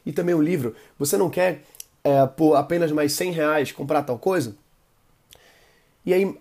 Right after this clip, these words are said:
há um, um outro percentual Y de pessoas vai pra aí também e acaba comprando. E pode ter outras ofertas, e pode ser não cem reais, pode ser quinhentos reais, pode... não importa, não importa o que seja o valor, mas o que vale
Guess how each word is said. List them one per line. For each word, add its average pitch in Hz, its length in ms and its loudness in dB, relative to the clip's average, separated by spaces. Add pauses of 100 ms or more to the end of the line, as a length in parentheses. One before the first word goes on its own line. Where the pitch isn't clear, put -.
há 160 100 8
um, 160 260 2
um 156 40 2
outro 185 240 4
percentual 170 400 4
Y 165 400 2
de 139 60 0
pessoas 135 400 -4
vai 120 240 0
pra 127 140 -4
aí 120 180 -2
também 127 400 -4
e 139 80 -2
acaba 123 300 -2
comprando. 117 480 -8 (1000)
E 196 100 2
pode 269 280 8
ter 226 160 12
outras 196 320 12
ofertas, 135 400 0
e 180 40 0
pode 226 220 0
ser 214 120 2
não 202 160 4
cem 190 180 0
reais, 160 240 0
pode 131 160 -8
ser 147 60 -8
quinhentos 151 320 -4
reais, 131 260 -2
pode... 147 160 -8
não 214 80 -4
importa, 139 560 4 (360)
não 143 100 -4
importa 139 320 -2
o - 20 -14
que - 80 -12
seja 110 260 -6
o 110 80 -6
valor, 110 360 -2
mas 120 180 -2
o 143 60 -4
que 165 160 0
vale 147 460 4